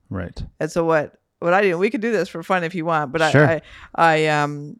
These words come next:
Speaker 2: I created this thing called a heart couch.
Speaker 1: Yeah.
Speaker 2: Okay, so a heart couch is a safe space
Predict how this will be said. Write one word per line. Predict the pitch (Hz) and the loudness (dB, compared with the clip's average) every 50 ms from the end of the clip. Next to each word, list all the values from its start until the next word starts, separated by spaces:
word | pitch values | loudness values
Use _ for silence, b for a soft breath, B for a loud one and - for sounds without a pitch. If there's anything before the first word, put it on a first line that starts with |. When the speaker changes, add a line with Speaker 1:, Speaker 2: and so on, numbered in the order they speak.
| _ _ | _ _
Speaker 2:
I | - 170 | -10 -8
created | 170 - 220 190 190 190 196 202 190 - | -4 -2 -2 0 0 0 -2 -2 -2 -4
this | 180 175 - | -6 -6 -6
thing | - 190 175 170 165 | -4 -6 -6 -6 -4
called | - 190 160 151 - - | -2 0 0 0 0 -2
a | - 139 | -4 -4
heart | 147 - - - 160 160 165 - - - - - _ _ _ | -6 -2 2 4 4 4 4 0 -6 -12 -12 -14 _ _ _
couch. | - - 151 98 - _ - - - - _ _ _ | -6 -4 -4 -4 -6 _ -14 -16 -16 -16 _ _ _
Speaker 1:
Yeah. | 120 113 117 131 - _ _ _ _ - | -2 -2 -2 -2 -6 _ _ _ _ -10
Speaker 2:
Okay, | - 151 135 143 | -8 -6 -6 -4
so | 156 156 | -2 -2
a | 143 151 | -2 -2
heart | - - 214 226 - - - - | 2 2 2 2 0 -2 -12 -18
couch | - - - 208 185 156 139 135 - - - b b b b b b b _ | -8 -4 0 2 2 2 2 0 -4 -10 -16 b b b b b b b _
is | - - 165 160 160 156 156 147 - - - | -6 -4 -2 -2 -2 -2 -2 -4 -6 -10 -6
a | - 151 147 147 143 139 156 151 | -4 -2 0 0 0 0 -2 -4
safe | - - - - 180 175 202 220 | -6 -8 -4 -2 0 0 0 0
space | - - - 165 135 - - - - - - - - | -4 -4 -4 -4 -4 -4 -6 -12 -18 -20 -20 -20 -20